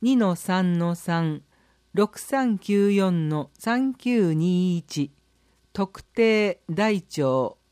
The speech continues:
川島病院西三国二の七の一、六三九一の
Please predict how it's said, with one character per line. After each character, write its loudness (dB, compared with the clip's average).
川 0
島 2
病 2
院 -2
西 0
三 2
国 0
二 2
の 2
七 0
の -2
一、 -6
六 0
三 0
九 0
一 -4
の -2